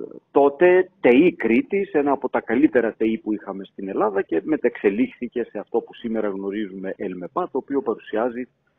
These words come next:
ε, πολύ σημαντικές, ε, επιδόσεις σύμφωνα με τα διεθνή standards.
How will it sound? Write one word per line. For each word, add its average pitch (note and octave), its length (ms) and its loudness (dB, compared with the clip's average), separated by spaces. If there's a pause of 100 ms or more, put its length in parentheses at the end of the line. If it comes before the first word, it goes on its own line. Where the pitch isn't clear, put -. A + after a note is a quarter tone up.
(400)
ε, A2 140 -10 (120)
πολύ B3 280 6
σημαντικές, C3 880 0
ε, A#2+ 280 2
επιδόσεις B2 920 -2 (540)
σύμφωνα D#3 540 0
με D3+ 120 0
τα B2+ 580 4
διεθνή A#2+ 580 2
standards. E3+ 640 -2